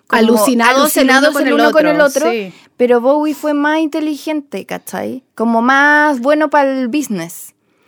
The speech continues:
Speaker 1: Entonces tuvieron un manager, eh, en común que lo tuvo, como que Iggy firmó con él, pero no lo hizo hacer nada.
Speaker 2: Mentira, no sabía eso.
Speaker 1: Entonces, y pensáis, Iggy Pop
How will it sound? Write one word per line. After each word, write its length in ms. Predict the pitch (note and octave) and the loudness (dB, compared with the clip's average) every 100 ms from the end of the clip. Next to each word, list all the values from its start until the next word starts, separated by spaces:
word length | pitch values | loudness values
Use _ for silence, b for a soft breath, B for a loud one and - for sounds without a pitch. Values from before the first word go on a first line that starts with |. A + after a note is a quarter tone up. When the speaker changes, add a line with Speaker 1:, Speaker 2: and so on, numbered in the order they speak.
| _ _ - | _ _ -12
Speaker 1:
Entonces 520 | G#3 C4 C#4+ F4 E4 | -8 -4 -4 -4 -6
tuvieron 440 | C#4 C4+ D#4 D#4 | -6 -4 -2 -2
un 140 | D4+ D4 | 0 0
manager, 800 | C#4+ C#4 D4+ B3+ A#3+ C4+ E4 - _ _ - - | 0 0 0 -2 0 0 -2 -10 _ _ -20 -10
eh, 360 | - G#3+ G3+ G3 | -6 -4 -4 -4
en 100 | G3+ | -4
común 420 | G#3 G#3 A3 D4+ B4+ - _ b b b b b b _ _ | -4 -2 0 -2 -4 -12 _ b b b b b b _ _
que 120 | B3+ | -2
lo 160 | B3 B3 | 2 0
tuvo, 400 | B3+ F4+ E4 F4+ | 2 2 2 0
como 240 | D#4+ C#4 | 0 -2
que 220 | C4+ B3+ | 0 0
Iggy 320 | C4 C#4+ D#4 E4 | 0 -2 -2 -4
firmó 560 | D#4 C4 B3+ C#4 E4 | -4 -4 0 0 0
con 200 | F4+ F4+ | -2 -4
él, 220 | F4 E4+ F#4+ C#5 _ _ _ - | -2 -2 -2 -4 _ _ _ -4
pero 200 | C4 C#4 | -2 0
no 140 | C#4+ | -2
lo 160 | D4+ D#4 | -2 -2
hizo 240 | D4 D#4 | -4 -6
hacer 260 | C#4 C#4 A#3+ | -6 -4 -4
nada. 500 | A#3 G3 E3 E3+ - _ | -4 -4 -6 -10 -20 _
Speaker 2:
Mentira, 1160 | G#3 G3+ - - G#3 C4+ A#3 F3 E3+ E3+ E3 - | -8 -6 -8 -10 -8 -8 -10 -12 -10 -10 -12 -16
no 200 | - A#3 | -10 -8
sabía 440 | A#3+ C#4 F#3 D#3+ | -8 -10 -10 -10
eso. 500 | D#3+ A3+ - - E3 F3 | -12 -14 -18 -18 -18 -14
Speaker 1:
Entonces, 580 | A3+ - C#4+ C#4+ C#4+ - | -14 -8 -8 -6 -10 -12
y 120 | A3 | -10
pensáis, 540 | G#3+ A#3 - B3+ A3+ - | -6 -6 -4 -2 -2 -2
Iggy 340 | A#3+ A#3+ A#3+ | -4 -2 -4
Pop 360 | A#3+ C#4 C4+ B3+ | -2 0 0 -2